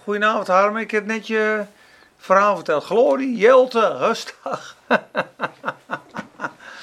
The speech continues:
Ja, ja, ja. Oké, nou we gaan, eh, eh, één Johannes beginnen te lezen. We beginnen gewoon in vers één, vers één. Eerste Johannesbrief, eerste vier versen.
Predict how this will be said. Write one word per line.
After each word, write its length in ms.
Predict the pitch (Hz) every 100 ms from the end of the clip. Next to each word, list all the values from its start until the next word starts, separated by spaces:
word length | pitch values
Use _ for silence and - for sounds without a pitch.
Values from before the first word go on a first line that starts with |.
| - - -
Ja, 260 | 139 151 143
ja, 240 | 143 139
ja. 260 | 139 143 135 - - - - -
Oké, 340 | 196 - 208
nou 200 | 190 202
we 60 | 208
gaan, 340 | 214 247 240
eh, 680 | 240 240 240 233 233 226 214 240 - 214
eh, 100 | 208
één 180 | 262 269
Johannes 540 | 262 240 269 277 233
beginnen 580 | 185 226 226 294 254 208 415 - _ _
te 160 | 240
lezen. 680 | 226 226 233 214 170 196 330
We 100 | 311
beginnen 540 | 196 190 233 220 214 - _
gewoon 520 | - 196 226 269 247
in 140 | 220
vers 320 | 185 226 - -
één, 340 | 247 262 240
vers 260 | 196 196 -
één. 340 | 196 214 320 403 _ _ _ _ - - - _ _ _ _ _ _
Eerste 360 | 254 262 -
Johannesbrief, 720 | 220 214 233 220 165 247 277 -
eerste 380 | - 254 247 202
vier 400 | 147 240 277 208
versen. 460 | 170 233 - 269